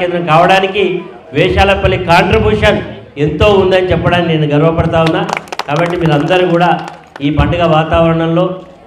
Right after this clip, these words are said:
ఈ పండుగలో అందరికీ ఇళ్లలో పనులున్నా పనులన్నీ కూడా పక్కకు పెట్టి సామూహికంగా జరిగేటువంటి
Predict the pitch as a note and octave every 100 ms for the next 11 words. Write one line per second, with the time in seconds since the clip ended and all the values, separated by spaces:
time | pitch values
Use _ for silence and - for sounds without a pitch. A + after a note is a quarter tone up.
0 | - - - D3 D#3 D#3 G3 G3+ G3+ -
1 | - - - - C3+ D#3+ G3 F#3 F3+ G3
2 | G3 G3 E3 F3+ G3+ G3+ G#3 G#3 - -
3 | - - C3+ E3+ G3 G3+ G#3 G#3 - E3
4 | F#3 F#3+ F#3 F#3 F#3 F3+ E3+ - - -
5 | D3 E3+ G#3 G#3 G3+ F#3+ F#3 F3 E3+ -
6 | - - D3+ E3 F3 F3+ F3 E3+ E3+